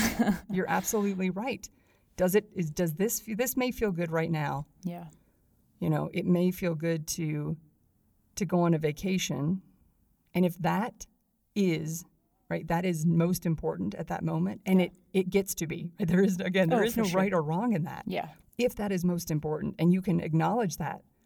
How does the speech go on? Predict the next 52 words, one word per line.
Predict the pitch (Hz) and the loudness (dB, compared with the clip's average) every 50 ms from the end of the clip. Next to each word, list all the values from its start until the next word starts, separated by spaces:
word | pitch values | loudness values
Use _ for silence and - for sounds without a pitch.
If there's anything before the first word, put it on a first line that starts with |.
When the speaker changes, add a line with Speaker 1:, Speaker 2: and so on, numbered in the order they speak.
| _ _ _ _ _ _ _ _ _ - | _ _ _ _ _ _ _ _ _ 0
Speaker 2:
and | 160 170 170 | 0 0 2
say, | - 170 | 2 0
"Yes, | 165 160 185 185 - - - - - | 0 0 0 -2 -2 -4 -6 -6 -4
I | - 165 196 | -2 -2 -2
am | - 185 170 151 | 2 2 2 2
choosing | 160 - - - 208 214 226 220 254 254 240 | 2 0 0 0 0 0 2 2 2 2 2
this | 254 277 302 - - - | 2 0 -2 -4 -4 -2
on | 165 165 165 | 0 0 0
purpose," | - 180 156 147 - 240 285 294 - - - - _ _ _ _ _ _ _ _ _ _ _ _ _ _ _ _ _ | -2 -2 -6 -4 -4 -4 -4 -6 -8 -12 -12 -18 _ _ _ _ _ _ _ _ _ _ _ _ _ _ _ _ _
that's | - 190 190 190 | 0 0 2 2
awesome. | 156 165 165 170 160 - - - _ _ - - | 2 0 0 -2 -4 -10 -12 -16 _ _ -10 -8
Speaker 1:
Yeah. | 196 196 - - - - _ - | -8 -8 -8 -10 -12 -12 _ 2
Speaker 2:
And | 170 180 190 | 6 6 6
then | 202 214 226 220 220 214 220 - | 8 6 6 6 6 4 2 -2
I | 170 - | -10 -6
think | - 202 190 185 180 | 0 2 2 2 2
the | 160 | 0
struggle | 147 - - - 190 185 180 185 175 165 | -2 -2 -2 0 0 0 2 2 0 -2
to, | - - 170 156 160 | -2 -4 -4 -2 0
or | 160 | 0
the | 147 156 | -2 -2
challenge, | - - 202 185 180 180 170 165 - | -4 -2 0 2 2 4 2 2 2
you | 185 170 | 2 2
know, | 160 156 | 2 2
to | 156 - 190 | 0 -2 -2
save | - - 202 190 185 180 175 156 | -2 2 2 4 4 4 0 0
or | 160 151 156 | 0 -2 -2
to, | - - 175 165 160 165 - - - - _ _ - | -2 -2 -2 -2 -2 -4 -8 -20 -20 -20 _ _ -8
to | - 196 165 | -6 -4 -2
those, | 156 165 156 160 156 160 - 160 | -2 -2 -2 -2 -4 -8 -8 -6
those | 156 160 156 - | -4 -4 -4 -4
choices | - - 196 202 190 202 190 160 | -2 0 0 0 0 -2 -4 -4
or | 160 147 | -2 -2
those | 143 143 147 139 156 | -2 -2 -2 -2 -2
whatever | 156 165 165 160 170 170 | 0 0 0 0 0 -2
you, | 160 151 - - - | -4 -4 -6 -4 0
you | 180 175 | 0 0
know, | - - | 0 0
sacrifices, | - - 190 190 190 - 175 - 170 160 165 156 156 | -4 -4 -4 -4 -4 -4 -4 -2 -2 -4 -2 -4 -4
if | 160 156 - | -6 -6 -6
you | - | -8
feel | - - 180 180 | -8 -4 -4 -2
like | 165 151 - - | -2 -4 -6 -4
that, | - 160 208 214 - _ _ _ _ _ _ _ _ _ | -4 -4 -4 -4 -8 _ _ _ _ _ _ _ _ _
um, | - 175 151 147 147 - - | -2 -2 0 0 -2 -2 -2
you | - 180 | 0 0
know, | 156 135 | 0 2
later | 156 165 165 170 180 175 165 | 2 2 2 4 4 2 2
on | 160 151 160 202 226 180 | 2 2 2 2 2 2
or | 151 156 | 2 2
be-, | 151 143 160 - | 0 -2 -4 -2
uh, | 170 - | -4 -4